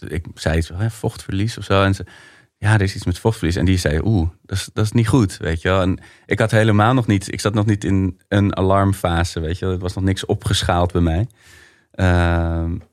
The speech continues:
dus het duurde ook even voordat ik die kant op kwam. Eh,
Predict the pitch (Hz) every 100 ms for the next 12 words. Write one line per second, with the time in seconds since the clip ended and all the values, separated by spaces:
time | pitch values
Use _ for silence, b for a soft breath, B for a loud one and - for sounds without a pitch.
0 | _ - 90 95 95 104 92 - 80 90
1 | 92 90 90 - 90 90 95 95 - 80
2 | - - 76 85 - _ _ _ _ _
3 | _ 85